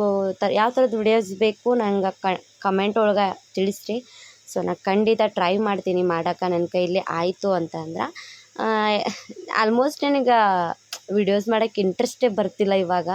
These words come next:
ಯಾಕಂತನೂ ಗೊತ್ತಾಗ್ತಿಲ್ಲ. ಸುಮ್ ಬಿಟ್ಬಿಡ್ಬೇಕು ಅಂತ ಒಂದ್ಸರಿ ಅನ್ಸುತ್ತಾ, ಇಲ್ಲ ಬೇಡ ಬಿಟ್ಬಿಡ್ಬಾರ್ದು, ಗಿವ್ ಅಪ್ ಮಾಡಬಾರ್ದು ಅಂತ ಒಂದ್ಸರಿ ಅನ್ಸುತ್ತಾ. So ನೋಡೋಣ, ಆದಷ್ಟು ಡೈಲಿ ಅಂತೂ ಹಾಕೋಕ್ಕಾಗಲ್ಲ ಇನ್ಮೇಲೆ. ಆ, ಟ್ರೈ ಮಾಡ್ತೀನಿ.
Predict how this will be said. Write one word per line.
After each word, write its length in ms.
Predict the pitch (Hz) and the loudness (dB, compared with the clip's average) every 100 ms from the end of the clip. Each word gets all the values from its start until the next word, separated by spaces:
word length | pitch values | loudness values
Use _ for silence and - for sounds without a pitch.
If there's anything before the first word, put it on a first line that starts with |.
| 247 - - - - | -6 -10 -20 -18 -4
ಯಾಕಂತನೂ 580 | 202 208 214 196 202 202 | 0 0 0 -2 0 0
ಗೊತ್ತಾಗ್ತಿಲ್ಲ. 480 | 185 190 175 196 202 | 0 -2 -2 -2 -2
ಸುಮ್ 500 | - 196 208 208 190 | -2 -4 -2 -2 -2
ಬಿಟ್ಬಿಡ್ಬೇಕು 540 | 214 208 240 233 233 | -4 0 0 2 2
ಅಂತ 140 | 233 | 2
ಒಂದ್ಸರಿ 340 | 220 214 208 202 | 2 0 0 0
ಅನ್ಸುತ್ತಾ, 300 | 190 190 208 | 0 -2 0
ಇಲ್ಲ 260 | 202 180 185 | 0 0 0
ಬೇಡ 240 | 170 175 170 175 - | 0 0 0 -2 -4
ಬಿಟ್ಬಿಡ್ಬಾರ್ದು, 840 | 170 190 - 220 190 202 170 180 170 | -2 -2 -2 -2 2 2 2 0 2
ಗಿವ್ 140 | 190 | 0
ಅಪ್ 160 | 208 214 | 0 0
ಮಾಡಬಾರ್ದು 480 | 208 208 202 185 | 0 0 0 0
ಅಂತ 160 | 185 185 | -2 -2
ಒಂದ್ಸರಿ 380 | 180 175 175 170 | -2 -2 -2 -2
ಅನ್ಸುತ್ತಾ. 360 | 165 170 - 233 - - - - - | -4 -8 -8 -10 -12 -20 -20 -12 -4
So 180 | 202 190 | 0 0
ನೋಡೋಣ, 320 | 202 202 190 | 0 0 0
ಆದಷ್ಟು 600 | 180 175 196 202 - 240 | 0 0 0 -2 0 0
ಡೈಲಿ 320 | 202 196 214 | 2 2 4
ಅಂತೂ 220 | 220 208 | 2 0
ಹಾಕೋಕ್ಕಾಗಲ್ಲ 720 | 220 202 190 202 185 180 202 190 | 0 -2 -2 -2 0 0 0 2
ಇನ್ಮೇಲೆ. 460 | 180 175 165 170 269 - - - - | 0 0 -2 -4 -6 -12 -20 -20 -10
ಆ, 80 | 208 | -6
ಟ್ರೈ 360 | 208 - 196 226 | -4 0 2 2
ಮಾಡ್ತೀನಿ. 560 | 233 202 180 185 196 | 2 -2 -2 -4 -4